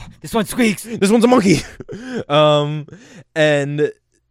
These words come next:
Speaker 2: it's fucking, I go to my mom, like, "Let's just bring him with us and just put him in the cart, all right? We'll just say, like,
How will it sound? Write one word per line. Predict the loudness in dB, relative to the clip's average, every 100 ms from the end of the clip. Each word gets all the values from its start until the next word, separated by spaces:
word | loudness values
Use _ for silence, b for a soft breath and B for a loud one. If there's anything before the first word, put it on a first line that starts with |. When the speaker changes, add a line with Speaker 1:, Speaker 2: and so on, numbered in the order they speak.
| _ -20
Speaker 2:
it's | -2
fucking, | -2 0 -4
I | -2
go | -2
to | -2
my |
mom, | -2 -4 -4
like, | -6 -6
"Let's | -8
just | -6 -2
bring | -2
him | 0 0
with | 0
us | -2 -6
and | -8
just | -10 -8
put | -6
him | -4
in | -6
the | -8
cart, | -4 -4 -4 -6
all | -6 -4
right? | -2 -4 -6
We'll | -8 -8
just | -8 -8 -8
say, | -4 -4 -2 -4
like, | -2 -4 -6 _